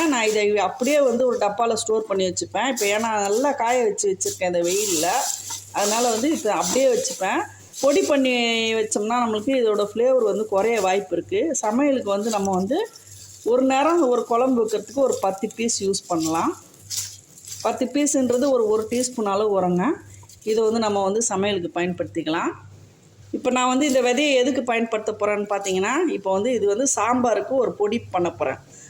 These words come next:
சாம்பார் பொடியில வந்து இதை வந்து கலந்து சாம்பாருக்கு யூஸ் பண்ண போறேன். இது ஒரு நேரத்துக்கு செய்யறதுக்கு தான் நான் இந்த அளவு எடுத்து வச்சிருக்கேன்.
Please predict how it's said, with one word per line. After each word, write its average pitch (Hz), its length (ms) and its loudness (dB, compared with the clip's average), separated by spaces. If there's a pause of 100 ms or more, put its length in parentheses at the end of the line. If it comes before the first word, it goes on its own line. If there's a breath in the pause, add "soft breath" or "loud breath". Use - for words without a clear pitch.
(140)
சாம்பார் 262 400 2
பொடியில 202 340 2
வந்து 202 240 0
இதை 208 160 0
வந்து 196 240 0
கலந்து 214 380 0 (520 loud breath)
சாம்பாருக்கு 226 460 0
யூஸ் 190 140 -2
பண்ண 180 140 0
போறேன். 233 240 0
இது 226 80 2 (120)
ஒரு 285 220 4
நேரத்துக்கு 262 400 0
செய்யறதுக்கு 214 400 0
தான் 233 140 -2
நான் 208 140 -2
இந்த 175 100 0
அளவு 196 300 2
எடுத்து 190 220 -2
வச்சிருக்கேன். 190 480 -4